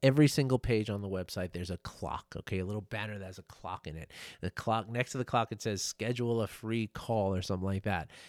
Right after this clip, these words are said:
You click on the button in that banner. You go to my, my, uh, uh, calendar online. You just find a play, time that works for you. It's a forty-five minute session. You know, click on the time and day that works for you that's available on my end,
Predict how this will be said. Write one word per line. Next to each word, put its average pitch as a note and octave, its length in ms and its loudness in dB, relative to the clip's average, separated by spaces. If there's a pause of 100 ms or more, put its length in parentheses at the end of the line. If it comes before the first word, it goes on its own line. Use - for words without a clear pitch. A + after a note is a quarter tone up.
(200)
You F#2+ 100 -2
click - 340 4
on D3+ 140 6
the C#3+ 100 8
button A#2+ 320 6
in G#2+ 100 2
that G#2 180 0 (100)
banner. G2 380 -2 (260)
You F#2+ 120 -2
go A#2 200 4
to C#3+ 80 6
my, C3+ 220 6 (260)
my, G#2+ 340 2
uh, G2 460 -2
uh, F#2 260 -4
calendar A#2+ 560 4
online. G#2 640 2 (300)
You G#2 140 -4
just G2+ 240 -2
find C#3 400 0
a E3 60 6
play, D3 320 10
time D#3 480 2
that C3+ 100 4
works C#3 240 6
for - 140 0
you. C#3 180 8
It's A#2+ 100 2
a A2+ 60 0
forty-five C#3+ 580 4
minute C#3 280 4
session. A#2 560 2 (760)
You B2+ 160 10
know, G#2+ 120 8
click - 400 6
on D#3+ 140 6
the D3+ 80 4
time D3 420 4
and C3 120 0
day B2+ 220 6
that A2+ 160 4
works A#2+ 260 6
for - 140 -2
you C3+ 240 10
that's B2+ 220 6
available C3 600 6
on A#2 220 8
my B2+ 220 6
end, E3 260 6